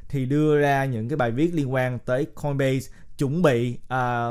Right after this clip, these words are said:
có I P O, chuẩn bị bán cổ phiếu, à, ra bên ngoài. Thật ra cái điều mà được nói tới trong bài viết này liên quan tới Coinbase là Coinbase không phải là bán I P O, mà Coinbase bán cổ phiếu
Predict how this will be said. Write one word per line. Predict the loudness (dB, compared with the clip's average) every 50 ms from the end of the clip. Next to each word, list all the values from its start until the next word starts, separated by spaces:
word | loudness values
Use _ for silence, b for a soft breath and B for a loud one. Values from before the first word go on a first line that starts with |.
| -4 -2
có | 2 2 4 4 2 2 0
I | 0 0
P | -2 -2 -2 0
O, | 2 2 0 0 -2
chuẩn | -4 -4 -4 -4 -2
bị | -2 -2 -2 -2 0
bán | 0 0 0 0 -2 -4
cổ | -4 -4 -4 -4
phiếu, | -2 0 2 4 4 4 2 0
à, | -4 -4 -2 -2 -2 -2
ra | -2 -2 -2 0 0 0 0 0
bên | 0 -2 -2 0
ngoài. | 0 0 0 0 0 0 0 -2 B B B B B B
Thật | 0 2 4
ra | 4 4
cái | 4 6 6
điều | 6 6 6 4
mà | 2 0
được | 0 -2 -2
nói | -2 -2 0 0 0
tới | 0 -2
trong | 0 0 0 0
bài | 0 0
viết | 0 -2 0
này | 0 -2 -2 0
liên | 0 -2 0 0 0
quan | 0 0 -2
tới | -2 -4
Coinbase | -4 -4 -2 -2 0 0 0 0 0
là | -2
Coinbase | -4 -6 -4 -4 -2 -4 -4
không | -4 -4 -4 -4
phải | -2 -2 -2
là | 0 0
bán | 0 0 0 0
I | 0 -2 -2
P | -2 0 0 2
O, | 2 2 2 0 -2 B B B B B
mà | -6 -4 -2 -2 0 -2 -2
Coinbase | -4 -6 -6 -2 0 2 4 6 6 6 6 4 2 -2 -4 -2
bán | 0 2 2 2 0 -2 -2
cổ | -2 0 0 0
phiếu | 0 2 4 4 4 4